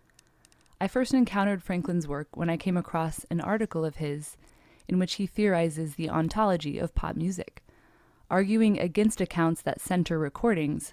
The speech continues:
Franklin defends popular song as an entity all its own. In Franklin's forthcoming book, he traces the history of pop song through the bridge,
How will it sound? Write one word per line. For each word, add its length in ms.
Franklin 380
defends 460
popular 440
song 540
as 160
an 80
entity 600
all 140
its 240
own. 340
In 120
Franklin's 420
forthcoming 600
book, 340
he 160
traces 440
the 80
history 400
of 120
pop 260
song 340
through 280
the 100
bridge, 560